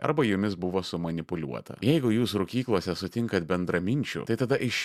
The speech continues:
viso lafa. Jūs galite susivienyti ir pasakyti visus tuos dalykus kartu. Ir jūs pamatysite, kad baimė buvo žymiai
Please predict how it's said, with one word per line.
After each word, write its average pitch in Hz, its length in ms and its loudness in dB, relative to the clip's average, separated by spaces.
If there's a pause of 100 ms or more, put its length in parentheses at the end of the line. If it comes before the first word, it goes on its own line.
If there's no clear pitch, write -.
viso 113 320 2
lafa. 76 480 -2
Jūs 120 240 0
galite 135 400 2
susivienyti 95 800 -2
ir 117 80 -2
pasakyti 98 560 -6
visus 92 320 -6
tuos 95 240 -6
dalykus 85 400 -4
kartu. 98 460 0 (100)
Ir 139 160 2
jūs 147 160 2
pamatysite, 135 720 2
kad 87 160 0
baimė 131 480 4
buvo 104 240 2
žymiai 120 480 -2